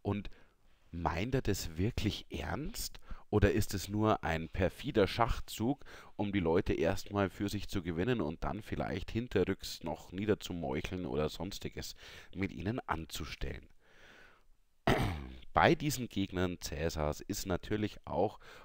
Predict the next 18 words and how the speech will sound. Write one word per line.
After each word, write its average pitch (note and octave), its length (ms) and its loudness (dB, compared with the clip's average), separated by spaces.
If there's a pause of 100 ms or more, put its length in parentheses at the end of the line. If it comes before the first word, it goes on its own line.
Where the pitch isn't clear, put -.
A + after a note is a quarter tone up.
(120)
unser G2+ 380 -2
altbekannter - 760 -2
Cicero, - 520 -6 (380)
der B2 300 4 (260)
ja F#2+ 160 4
gehofft - 540 -4
hatte, E2+ 260 0
die - 220 -6
alte A2 540 2 (260)
Libera F#2+ 540 4
Res F2 280 0
Publica, G2 600 -2
die E2+ 120 -2
freie G2 440 2
Republik, F2+ 640 0 (380)
bewahren F#2 580 2
zu - 160 -6
können G2 480 0